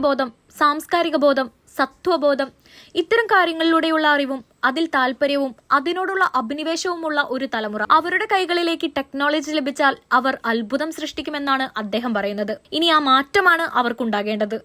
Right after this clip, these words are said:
അദ്ദേഹത്തിന്റെ ആ വീക്ഷണം വളരെയധികം കൃത്യതയാർന്ന ഒന്നാണ്.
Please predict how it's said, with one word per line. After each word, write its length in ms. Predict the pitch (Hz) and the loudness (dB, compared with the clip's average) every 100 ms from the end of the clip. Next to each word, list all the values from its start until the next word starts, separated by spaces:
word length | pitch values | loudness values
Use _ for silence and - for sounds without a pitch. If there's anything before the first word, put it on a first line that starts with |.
| - 285 | -4 -2
അദ്ദേഹത്തിന്റെ 460 | 277 330 359 370 381 294 | 0 -2 -2 -4 0 0
ആ 20 | 240 | 0
വീക്ഷണം 420 | 254 226 294 277 - 208 | -4 -4 -6 -8 -6 -2
വളരെയധികം 560 | 214 240 294 294 302 285 | 0 0 -2 -2 -6 -8
കൃത്യതയാർന്ന 640 | 240 - 285 285 269 226 208 202 | -8 -4 0 2 2 2 -2 -4
ഒന്നാണ്. 280 | 196 196 | -2 -2